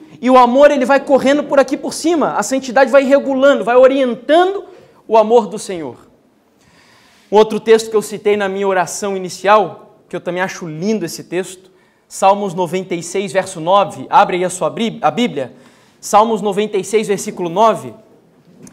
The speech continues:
Esse texto mostra como a santidade, ela traduz todas as excelências morais desse Deus. Ela resume tudo aquilo que Deus tem de melhor. Olha que maravilha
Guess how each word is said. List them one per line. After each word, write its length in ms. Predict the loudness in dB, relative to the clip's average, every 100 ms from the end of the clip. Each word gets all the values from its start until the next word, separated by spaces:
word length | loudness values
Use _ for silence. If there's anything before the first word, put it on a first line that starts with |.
| -20 -10 -4
Esse 200 | -2 0
texto 360 | 2 2 0
mostra 440 | 0 2 2 0 -4
como 300 | 2 2 2
a 60 |
santidade, 840 | -2 -6 -8 -6 2 2 2 -2 -10 -12 0
ela 260 | 4 4 4
traduz 560 | 4 2 2 -4 -4
todas 380 | 0 0 2 -2
as 140 | -2
excelências 760 | -2 -2 -2 2 2 2 -2 -6
morais 640 | 0 2 4 4 4 2
desse 300 | -4 -8 -6
Deus. 400 | 2 4 4 0 -16 -20 _ _ 0
Ela 140 | 2
resume 400 | 2 0 2 2
tudo 220 | 2 2
aquilo 280 | 2 2 -4
que 140 | -2
Deus 260 | 2 2 2
tem 200 | 0 0
de 120 | 0
melhor. 720 | 0 0 2 4 4 0 -16 -20 _ -20 _ _ _ _ _ _ _ _
Olha 160 | 0 0
que 220 | 0 -2
maravilha 920 | 2 2 2 0 -4 -2 0 -2 -6